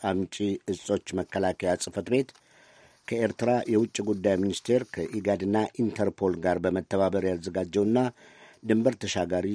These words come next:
ወንጀሎች ላይ ያተኮረው የሦስት ቀናት ጉባኤ ዛሬ ተጠናቋል። ብርሃነ በርሄ ከአስመራ ተጨማሪ አድርሶናል።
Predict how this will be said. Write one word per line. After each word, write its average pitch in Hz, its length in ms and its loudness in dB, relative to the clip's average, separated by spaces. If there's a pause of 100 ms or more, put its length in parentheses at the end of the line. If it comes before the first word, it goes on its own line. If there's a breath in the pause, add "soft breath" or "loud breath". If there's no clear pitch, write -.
(160)
ወንጀሎች 90 500 0
ላይ 87 180 0
ያተኮረው 87 580 -2
የሦስት 85 420 -4
ቀናት 85 340 -4
ጉባኤ 80 280 -4 (260)
ዛሬ 90 300 -2
ተጠናቋል። - 640 -8 (880 soft breath)
ብርሃነ 95 320 4
በርሄ 90 260 0 (160)
ከአስመራ - 440 -6 (200)
ተጨማሪ 104 480 -2
አድርሶናል። 80 520 -8